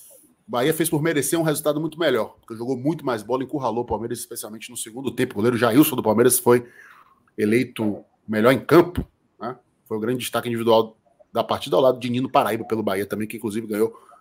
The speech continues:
o prêmio do pessoal da Globo. E aí, Ferretti, o que é que mudou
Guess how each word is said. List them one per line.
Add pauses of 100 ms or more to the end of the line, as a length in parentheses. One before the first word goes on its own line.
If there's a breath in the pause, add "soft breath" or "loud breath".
(260 soft breath)
o
prêmio
do
pessoal
da
Globo. (300 soft breath)
E
aí,
Ferretti,
o
que
é
que
mudou